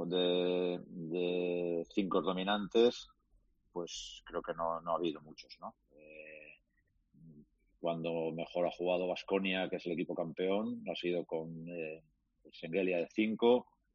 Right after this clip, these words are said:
y, eh, el chico italiano este de, de,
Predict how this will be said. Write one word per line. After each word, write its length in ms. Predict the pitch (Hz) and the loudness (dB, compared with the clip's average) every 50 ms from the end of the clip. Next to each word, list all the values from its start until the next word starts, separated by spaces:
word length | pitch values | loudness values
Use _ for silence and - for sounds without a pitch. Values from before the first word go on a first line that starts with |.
| _ _ _ _ _ - | _ _ _ _ _ -6
y, 1120 | - 92 92 92 90 92 92 90 90 87 87 85 82 82 82 82 80 80 78 78 76 73 73 | -2 0 2 4 4 6 6 6 4 4 4 4 2 2 2 0 0 -2 -2 -2 -4 -6 -8
eh, 40 | 78 - - _ _ _ _ _ - 85 82 85 80 69 - - | -10 -14 -20 _ _ _ _ _ -10 -6 -4 -4 -4 -6 -6 -6
el 100 | - 95 | -8 -6
chico 180 | - - - 90 | -4 0 0 2
italiano 440 | 82 90 85 85 87 90 90 90 | 2 4 4 6 6 6 4 2
este 200 | 90 85 - - 95 | 0 0 2 2 4
de, 480 | 85 85 82 80 80 80 78 76 73 71 67 - - | 6 6 4 4 4 2 0 -2 -4 -8 -10 -12 -8
de, 140 | - 80 80 | -4 -2 0